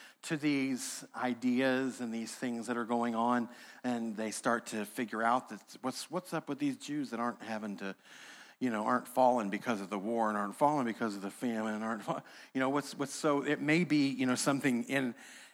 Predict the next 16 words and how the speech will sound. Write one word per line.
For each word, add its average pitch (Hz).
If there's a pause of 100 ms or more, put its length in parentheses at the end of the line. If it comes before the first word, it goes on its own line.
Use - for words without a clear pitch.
(260)
it 156
may 170
have 147
been, 147
I 143
believe 175
that 208
it 165
was 151
probably 196
a 175
timely 196
place 170
to 151
put 190
it, 139